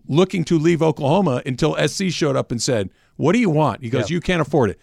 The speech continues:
Speaker 1: Try me. What do you want?" "I want this, this, and this." "Done. You wanna get on the plane?" "What?" <laughs> I, I, it's gonna be one of those sorts of things, but I don't think he's actively looking to leave.
Speaker 2: I-, if I, and I'm, I'm not trying to say that he's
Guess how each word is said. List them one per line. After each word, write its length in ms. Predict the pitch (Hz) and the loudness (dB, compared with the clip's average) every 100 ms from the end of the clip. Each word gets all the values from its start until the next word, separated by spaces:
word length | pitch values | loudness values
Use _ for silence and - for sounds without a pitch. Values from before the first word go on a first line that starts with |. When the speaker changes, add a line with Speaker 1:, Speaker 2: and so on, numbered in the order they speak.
| _ _ _ _ | _ _ _ _
Speaker 1:
Try 340 | - 226 214 185 | -2 2 2 2
me. 140 | 107 | -2
What 140 | 139 | -2
do 40 | 196 | 0
you 80 | 175 | 2
want?" 260 | 160 117 - _ _ | 2 -2 -8 _ _
"I 60 | 160 | -2
want 240 | 196 190 | 0 0
this, 180 | 208 185 | 0 2
this, 220 | 202 170 | 0 0
and 100 | 170 | 0
this." 200 | 156 101 | 0 -2
"Done. 480 | - 101 135 180 117 | -6 -2 2 2 2
You 80 | 107 | -2
wanna 120 | 135 | -2
get 100 | 139 | -2
on 100 | 156 | -2
the 80 | 156 | -2
plane?" 360 | - 175 202 202 _ _ | -2 -2 -2 -4 _ _
"What?" 340 | - 113 214 247 _ _ _ _ | -6 -2 0 -2 _ _ _ _
<laughs> 20 | - - - - _ _ - | -20 -20 -20 -20 _ _ 0
I, 60 | 185 | 0
I, 120 | 180 175 | 0 -2
it's 140 | 180 | -2
gonna 160 | - 190 | 0 2
be 140 | 165 180 | 2 2
one 240 | 170 170 | 2 2
of 60 | 160 | 2
those 200 | 180 - | 2 2
sorts 240 | - - | -2 -2
of 80 | 127 | -4
things, 220 | 123 110 | -4 -2
but 120 | 156 | -2
I 80 | 175 | -2
don't 160 | 269 208 | -2 -4
think 140 | 175 | -6
he's 180 | 151 110 - | -6 -8 -4
actively 440 | 139 131 127 113 | -2 -2 -4 -4
looking 300 | 107 107 107 | -4 -6 -8
to 80 | 85 | -10
leave. 320 | 80 92 67 - | -8 -8 -8 -4
Speaker 2:
I-, 180 | 170 - | -4 -2
if 380 | 160 147 - - _ _ _ - | -4 -4 -6 -20 _ _ _ -6
I, 120 | 208 | -4
and 200 | 233 240 | -2 -6
I'm, 160 | 208 233 | -8 -8
I'm 100 | 220 | -6
not 220 | 254 202 - _ | -4 -4 -6 _
trying 220 | - 156 135 | -4 -2 -2
to 60 | |
say 160 | - 127 | -2 -2
that 120 | 123 | -4
he's 160 | 120 | -6